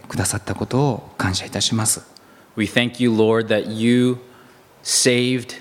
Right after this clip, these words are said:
Speaker 2: and forgave this helpless, miserable sinner.
Speaker 1: どうか、御霊が私たちと共にいて、私たちを一つにしてください。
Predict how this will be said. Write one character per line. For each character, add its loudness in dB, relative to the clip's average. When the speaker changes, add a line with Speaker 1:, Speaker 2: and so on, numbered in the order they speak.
Speaker 2:
and 0
forgave 0
this -4
helpless, -2
miserable 0
sinner. -4
Speaker 1:
ど 8
う -2
か、 -4
御 4
霊 4
が -4
私 -2
た -4
ち -4
と -4
共 2
に 4
い 2
て、 -8
私 -2
た 0
ち -2
を 0
一 -2
つ -2
に 4
し -2
て 0
く -2
だ 2
さ 0
い。 -6